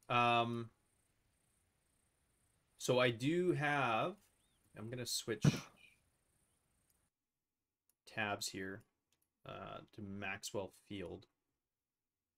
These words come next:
So for a linear target for H E,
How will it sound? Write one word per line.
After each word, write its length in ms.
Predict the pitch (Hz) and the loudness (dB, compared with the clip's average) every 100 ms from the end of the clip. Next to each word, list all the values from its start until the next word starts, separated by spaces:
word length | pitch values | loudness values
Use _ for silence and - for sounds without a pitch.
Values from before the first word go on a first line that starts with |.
| _ _ | _ _
So 380 | - 120 113 110 - | -4 0 2 0 -2
for 160 | 123 | 0
a 60 | 120 | 2
linear 500 | 117 127 151 170 165 | 2 2 2 2 0
target 540 | - 139 131 110 123 - _ _ _ _ _ _ _ _ _ _ _ _ _ _ _ _ _ _ _ _ _ _ _ _ _ _ _ _ _ _ _ | 2 4 4 2 0 -6 _ _ _ _ _ _ _ _ _ _ _ _ _ _ _ _ _ _ _ _ _ _ _ _ _ _ _ _ _ _ _
for 320 | 117 110 110 - | -2 0 0 0
H 300 | 131 117 - | -4 -2 -2
E, 340 | 117 107 143 | -2 -2 -6